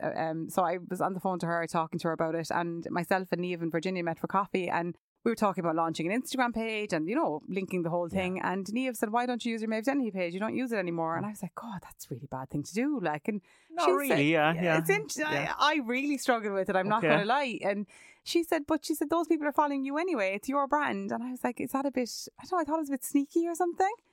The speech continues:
Speaker 2: I suppose you had an audience there that were interested
Speaker 1: Yeah.
Speaker 2: in what you had to, had to
Speaker 1: Yeah.
Speaker 2: say.
Speaker 1: And,
Speaker 2: This
Speaker 1: yeah.
Speaker 2: was a new exciting project for you, maybe?
Speaker 1: Yeah, and I suppose, look, I had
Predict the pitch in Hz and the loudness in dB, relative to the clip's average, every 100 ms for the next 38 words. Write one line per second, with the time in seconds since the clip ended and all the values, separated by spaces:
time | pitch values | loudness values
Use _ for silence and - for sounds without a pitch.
0 | _ _ - 233 233 208 196 175 180 127 | _ _ -2 0 2 2 2 4 4 6
1 | 151 - 151 120 - 117 120 117 139 - | 4 4 2 2 4 4 4 6 6 6
2 | 139 123 120 123 - 139 135 117 110 - | 4 4 4 4 4 2 4 2 0 2
3 | 101 95 _ - 117 269 320 139 120 98 | 2 0 _ -2 0 4 4 6 6 4
4 | 127 - - - 262 - - 151 156 156 | 2 -2 0 2 2 -4 2 4 6 6
5 | 151 156 143 - 170 139 139 120 135 131 | 8 8 8 6 6 6 4 4 4 4
6 | - - 127 143 160 180 269 240 320 370 | -4 -2 0 0 0 -4 -6 -2 2 4
7 | 359 349 320 349 - 349 349 381 - 349 | 4 4 4 2 4 2 4 2 4 2
8 | 302 330 | 4 2